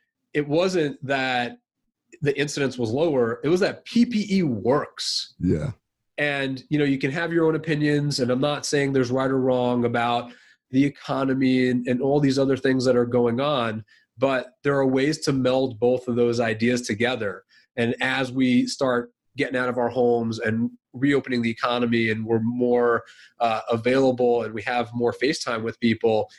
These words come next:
Speaker 1: we shouldn't lose sight of that. And these principles that, that are working to decrease transmission should still be employed.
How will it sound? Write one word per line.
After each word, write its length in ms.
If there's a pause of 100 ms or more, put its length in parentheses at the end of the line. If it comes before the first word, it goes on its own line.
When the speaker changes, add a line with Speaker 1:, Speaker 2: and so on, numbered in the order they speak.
(200)
Speaker 1:
we 60
shouldn't 280
lose 200
sight 220
of 100
that. 340
And 260
these 160
principles 680
that, 160 (140)
that 240
are 340 (420)
working 600
to 120
decrease 560
transmission 580
should 260
still 340
be 120
employed. 520